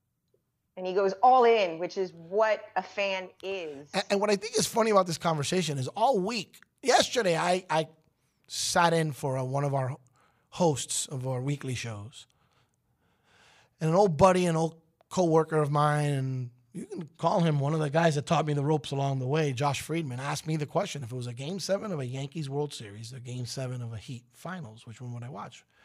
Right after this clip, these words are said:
Speaker 2: Did a radio tease, went to break, and we came back, I gave the answer.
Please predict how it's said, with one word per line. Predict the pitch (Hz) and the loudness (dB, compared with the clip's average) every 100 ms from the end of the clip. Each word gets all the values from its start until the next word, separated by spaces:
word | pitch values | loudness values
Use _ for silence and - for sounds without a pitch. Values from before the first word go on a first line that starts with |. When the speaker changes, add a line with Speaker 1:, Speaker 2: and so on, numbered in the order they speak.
| _ | _
Speaker 2:
Did | 139 | -10
a | 127 | -8
radio | 127 139 147 | -8 -4 -4
tease, | 143 147 147 | -4 -8 -8
went | 127 127 | -8 -10
to | 156 | -10
break, | 127 123 - _ _ _ _ _ | -8 -10 -12 _ _ _ _ _
and | 127 | -10
we | |
came | 123 139 135 | -8 -6 -4
back, | 165 156 | -4 -6
I | |
gave | 131 143 | -4 -4
the | 143 165 | -4 -6
answer. | 131 - | -10 -18